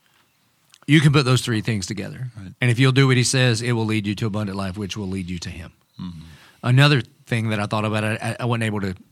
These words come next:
Speaker 1: share it in the sermon just for time reasons. When Malachi says, "Why do you rob me?"
Speaker 2: Mm-hmm.
Speaker 1: I think a part of it is God is saying, "You think you're robbing me, you're actually robbing you."
Speaker 2: Mm.
Speaker 1: When I was in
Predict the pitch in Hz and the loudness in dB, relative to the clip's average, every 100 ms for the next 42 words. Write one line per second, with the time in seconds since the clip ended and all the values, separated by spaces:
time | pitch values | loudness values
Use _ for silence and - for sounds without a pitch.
0 | _ - 131 113 92 92 104 95 95 92 | _ -8 -4 -4 -4 -6 -6 -6 -6 -8
1 | - - 98 104 98 101 113 - _ _ | -8 -12 -8 -6 -6 -10 -12 -16 _ _
2 | _ _ _ _ _ _ _ _ - 127 | _ _ _ _ _ _ _ _ -2 4
3 | 135 151 156 127 101 92 98 98 110 110 | 6 6 4 0 -2 -2 -4 -4 -2 -2
4 | 104 95 95 87 73 58 _ _ 107 92 | -2 -4 -6 -10 -16 -18 _ _ -18 -18
5 | 87 _ _ _ _ _ _ _ _ _ | -18 _ _ _ _ _ _ _ _ _
6 | _ _ _ _ _ _ _ _ - _ | _ _ _ _ _ _ _ _ -20 _
7 | _ _ _ _ - 135 147 113 - 180 | _ _ _ _ -4 2 2 0 0 2
8 | 135 107 101 - 98 98 92 - 101 90 | 2 0 -4 -4 -4 -4 -4 -6 -6 -4
9 | 98 151 202 196 143 113 107 104 113 107 | 4 4 4 0 0 0 0 0 0 2
10 | 139 - 117 113 107 95 90 90 73 - | 2 2 2 2 0 -2 -2 -2 -4 -10
11 | - _ _ _ _ - 101 90 73 _ | -20 _ _ _ _ -16 -12 -12 -16 _
12 | _ _ _ _ _ _ _ _ _ _ | _ _ _ _ _ _ _ _ _ _
13 | - - _ _ - 120 123 135 113 113 | -20 -20 _ _ -2 4 6 4 2 0
14 | 101 101 | -2 -8